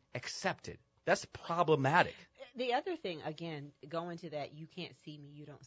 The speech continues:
Speaker 2: see me, and until you see me, you're not gonna be able to get why I'm upset," is that, but it was okay for you to riot and rally when this country was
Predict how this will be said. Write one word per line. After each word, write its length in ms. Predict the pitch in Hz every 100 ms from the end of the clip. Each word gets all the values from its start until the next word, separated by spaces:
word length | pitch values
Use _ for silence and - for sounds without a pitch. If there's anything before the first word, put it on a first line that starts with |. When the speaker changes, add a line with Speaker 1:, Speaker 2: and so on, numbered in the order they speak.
| -
Speaker 2:
see 120 | 147
me, 120 | 143
and 100 | 139
until 220 | 131 - 202
you 120 | 170
see 160 | -
me, 100 | 139
you're 120 | 131 131
not 180 | 143
gonna 120 | 143 139
be 100 | 131
able 120 | 120
to 40 |
get 280 | 131 147 -
why 220 | 135 131
I'm 160 | 120 120
upset," 520 | - - 359 330 151 - - - _
is 500 | 180 175 160 156 156 - _ _ - 139
that, 320 | 180 160 156 _ - 143
but 140 | 196
it 120 | 190 180
was 160 | 185
okay 680 | 214 226 - - 262 262 277 -
for 80 | 180
you 760 | 180 202 262 196 151 139 143 - _ -
to 100 | 170
riot 520 | 135 156 190 175 156 -
and 180 | 147 147
rally 500 | 165 165 156 147 147 _ -
when 220 | 151 151
this 140 | 151 -
country 380 | 160 151 151
was 240 | 139 131